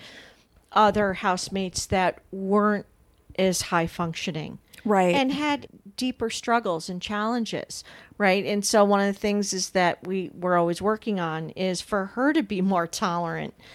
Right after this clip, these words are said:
Speaker 1: and walk away.
Speaker 2: Yeah.
Speaker 1: Versus stand there and criticize or
Speaker 2: And have
Speaker 1: yell
Speaker 2: her
Speaker 1: back.
Speaker 2: agenda.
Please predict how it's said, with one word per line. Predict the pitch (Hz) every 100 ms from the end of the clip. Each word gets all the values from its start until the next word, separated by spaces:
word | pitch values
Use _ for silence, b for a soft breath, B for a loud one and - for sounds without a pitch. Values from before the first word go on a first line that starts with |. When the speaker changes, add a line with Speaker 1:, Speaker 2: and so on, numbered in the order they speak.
| B B B _ -
Speaker 1:
and | 202 185 180 170 - - _ _ _ _ _ _ _ _ -
walk | 185 208 208 226
away. | 202 185 165 143 123 _ _ _ -
Speaker 2:
Yeah. | 202 190 170 170
Speaker 1:
Versus | 208 196 - 196 180
stand | - - 208 196 196
there | 185 180 170 156 -
and | 165 170 160 156
criticize | - 196 175 170 185 170 160 160 151
or | - 165
Speaker 2:
And | 208
have | 220 196
Speaker 1:
yell | 165
Speaker 2:
her | 226 214
Speaker 1:
back. | 185
Speaker 2:
agenda. | 180 147 151 131 160